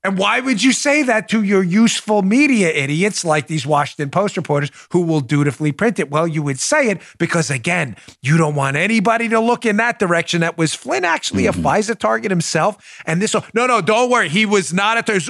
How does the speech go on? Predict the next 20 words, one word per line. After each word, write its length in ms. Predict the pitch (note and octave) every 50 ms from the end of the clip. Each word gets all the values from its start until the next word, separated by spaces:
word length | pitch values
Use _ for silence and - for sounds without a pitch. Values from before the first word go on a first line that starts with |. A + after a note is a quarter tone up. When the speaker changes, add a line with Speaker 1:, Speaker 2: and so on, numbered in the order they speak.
| C#4+
Speaker 1:
all 320 | - G3 G#3+ A3+ A#3 A#3+ A#3
into 300 | A#3 A3+ - A#3+ G3+ - - - -
unmasking. 1000 | G3+ A3+ A#3+ A#3+ A#3 A#3+ A#3+ B3 B3 A#3+ - - - C4 B3+ A#3+ A#3+ A#3+ A#3 A3+
We 120 | G#3+ G#3
were 120 | G3+ G3+
listening 420 | G3 A3+ A#3 A3+ - B3 A#3+ A#3 G3
to 120 | - A3+ A#3+
the, 260 | A#3+ A#3 G3+ - - - _ -
the 100 | A3+ G#3+
Russian, 440 | F#3+ G#3+ A3+ A3 G#3 - A#3 G3 - - -
uh, 40 | F#3+
uh, 1300 | A#3 A3+ G#3 G#3 G#3 G#3 G3+ G3 G3 G#3 G#3 G#3 G3+ G3+ G3+ A3 C4+ C4+ C4 C4+ C4+ C#4 C#4 A#3 A3+ G#3 - - -
you 120 | B3+ A3+
know, 60 | G3+ D#3+ - -
we're 80 | A3+
Speaker 2:
Mm-hmm. 80 | A3+ A3
Speaker 1:
listening 340 | B3 C4 - - C#4 B3+ -
to 120 | - A#3+
the 100 | G#3+ G#3
Soviets. 680 | - - A#3+ A3 A#3+ A#3 G#3 B3+ B3 B3 B3 G#3 - -